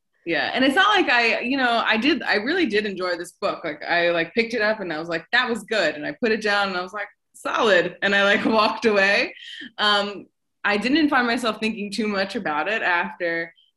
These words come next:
I put it down, but, um, I, you know, it had a lot of elements in, in books that I enjoy. So I did enjoy it.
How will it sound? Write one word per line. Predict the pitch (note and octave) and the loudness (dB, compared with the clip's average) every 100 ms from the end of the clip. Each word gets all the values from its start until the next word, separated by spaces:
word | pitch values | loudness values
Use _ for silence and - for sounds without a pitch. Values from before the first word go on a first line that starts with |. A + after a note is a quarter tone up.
| - | -4
I | E3 | -4
put | D#3+ F3+ | 0 2
it | E3 E3 | 2 0
down, | D3+ D#3 E3+ A3 A3+ _ _ - | 0 2 0 -2 -6 _ _ -4
but, | F3+ E3 - - | 2 2 0 -2
um, | F3+ E3 D#3+ C3+ - _ _ _ _ - _ _ - | -2 0 -2 -6 -12 _ _ _ _ -20 _ _ -4
I, | F3 | -2
you | E3+ D#3 G3+ | 0 -2 -2
know, | A3 E3 | -2 0
it | G#3 | 0
had | F#3+ | 0
a | |
lot | F3+ E3+ | 0 0
of | |
elements | C#3 D3+ C#3+ D#3 - | 0 -2 -6 -10 -10
in, | D#3 | -10
in | - C3+ C#3 | -10 -10 -10
books | G2 - - | -12 -16 -10
that | B2+ | -6
I | G2 | -6
enjoy. | G2+ - - - | -6 -10 -12 -14
So | E3 - - - _ - | -14 -18 -18 -20 _ -14
I | F3 | -12
did | E3 F2 | -10 -12
enjoy | - - | -14 -16
it. | C2 | -16